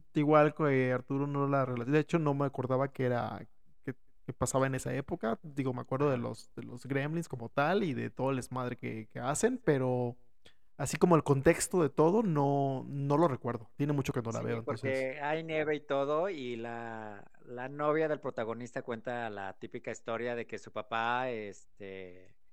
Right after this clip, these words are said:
Speaker 2: se disfrazó de, de Santa Claus y lo estaban esperando para que llegara y no llegaba y no llegaba,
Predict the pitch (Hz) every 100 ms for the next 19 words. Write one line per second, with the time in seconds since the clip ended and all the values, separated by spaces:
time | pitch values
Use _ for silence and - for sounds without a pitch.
0 | - - - - - - - 123 123 117
1 | 127 - 135 139 139 135 127 117 107 101
2 | - 110 107 107 107 - 113 113 110 127
3 | 135 175 185 135 - 135 143 139 - 120
4 | 127 135 139 131 117 123 107 107 123 143
5 | 147 131 120 117 131 143 131 113 110 120
6 | 131 175